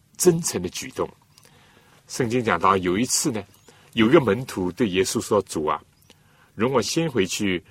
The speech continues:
埋葬我的父亲。”以此为借口呢，就推辞了主的呼召。耶稣就对他说：“任凭死人埋葬他们的死人，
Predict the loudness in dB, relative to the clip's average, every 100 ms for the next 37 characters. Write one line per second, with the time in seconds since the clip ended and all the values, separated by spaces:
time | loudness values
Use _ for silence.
0 | -20 _ -2 0 2 0 -2 -4 -8 -8
1 | -8 -8 -12 -16 _ _ _ _ _ _
2 | _ _ _ _ _ _ _ _ _ _
3 | _ _ 4 6 6 6 6 6 2 _
4 | 4 6 6 4 0 -2 -4 -20 _ 0
5 | 0 2 2 2 0 0 0 2 2 2
6 | -4 2 4 4 0 _ _ _ _ _
7 | _ _ 0 0 0 -4 -4 -2 -2 -2
8 | -4 0 -2 -2 _ -20 _ 0 0 0
9 | -4 -2 -2 -4 -6 -6 -8 -14 _ _
10 | _ 2 2 4 2 2 0 -2 -2 -4
11 | -4 -6 -10